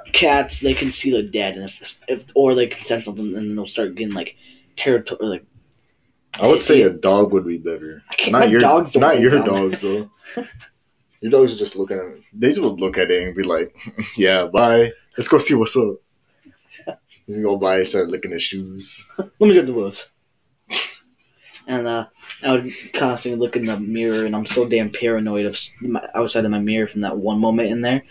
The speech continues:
Speaker 1: that there's, like, some stuff on, like, white stuff on <laughs> there. Not from anything bad. Merely from
Speaker 2: Is that, like,
Speaker 1: my dad doing, like, some, like,
Speaker 2: what's,
Speaker 1: construction
Speaker 2: like,
Speaker 1: on
Speaker 2: the
Speaker 1: the window.
Speaker 2: worst thing your head, like, like, imagined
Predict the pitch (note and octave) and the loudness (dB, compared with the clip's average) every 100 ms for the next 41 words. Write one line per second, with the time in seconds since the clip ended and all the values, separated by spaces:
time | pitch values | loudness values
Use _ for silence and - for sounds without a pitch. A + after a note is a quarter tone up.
0 | - - - _ C3+ B2 - - D#3+ D3+ | -20 -20 -20 _ 2 2 0 2 4 6
1 | D3+ - C#3 A#2 G#2 - _ _ - - | 4 4 2 2 -2 -6 _ _ -12 -4
2 | D#3 C#3 B2 B2+ A#2+ A#2 A#2 A#2+ - C#3 | 0 0 -2 -4 0 2 2 2 0 0
3 | D3 - - - F#3+ F3 G#3+ G#3+ C4 - | 0 -4 -4 4 4 6 4 4 0 0
4 | D#4 D4+ _ _ - C4 - - - - | -4 -4 _ _ 0 0 2 0 2 4
5 | A3 - A3+ E3 F3+ F#3 G3 G#3 G3 F#3 | 4 6 4 4 0 0 0 0 2 2
6 | D3+ C#3+ G3 - _ _ _ _ _ _ | 2 -2 -4 -8 _ _ _ _ _ _
7 | _ _ _ C#3+ D#3+ D#3+ E3 D#3+ - D3+ | _ _ _ -2 4 6 6 2 -2 0
8 | A#2 A#2 G#2+ B2 A2 - _ C#3+ C3+ C#3+ | 2 0 -4 -6 -6 -6 _ -6 -2 0
9 | B2+ C#3 - A#2+ A#2+ - A2+ G2+ - - | 0 -4 -6 -10 -10 -10 -14 -14 -16 -18
10 | A2 G2+ - A#2+ A2 C3 G3+ F#2+ F#2+ C#3 | -12 -12 -12 -16 -2 0 4 4 6 4
11 | F#2+ G2+ G2 - G#2+ G2+ F#2+ - E2+ E2 | 4 0 0 0 0 2 -2 -2 -2 -2
12 | - - _ - _ _ G#3+ G#3 - _ | -6 -6 _ -20 _ _ -10 -10 -12 _
13 | _ _ _ _ - G2+ G2 G2 F#2 E2+ | _ _ _ _ -4 0 0 0 -2 -4
14 | F2 - - | -6 -12 -18